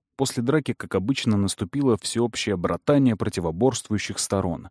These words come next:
в котором охотно приняли участие и мои клиенты. Мы сдвинули столики в одну кучу, и все вместе за мой счёт несколько раз выпили за удачное знакомство,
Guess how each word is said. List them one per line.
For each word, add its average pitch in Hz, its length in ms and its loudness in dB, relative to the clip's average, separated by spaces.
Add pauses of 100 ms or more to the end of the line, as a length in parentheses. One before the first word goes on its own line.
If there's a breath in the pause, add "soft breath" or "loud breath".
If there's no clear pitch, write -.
(200 loud breath)
в - 80 -18
котором 143 360 4
охотно 123 400 0
приняли 117 360 4
участие 110 580 0
и 104 60 4
мои 98 260 4
клиенты. 92 680 -4 (140)
Мы 90 160 -2
сдвинули 120 500 6
столики 123 500 2
в 98 120 0
одну 82 260 -4
кучу, - 380 -2
и 110 60 2
все 156 320 2
вместе 127 500 2
за 87 220 -2
мой 117 260 2
счёт 143 400 -2
несколько 113 500 -2
раз 117 240 2
выпили 101 380 -2
за 82 120 -8
удачное 107 480 2
знакомство, 95 720 -2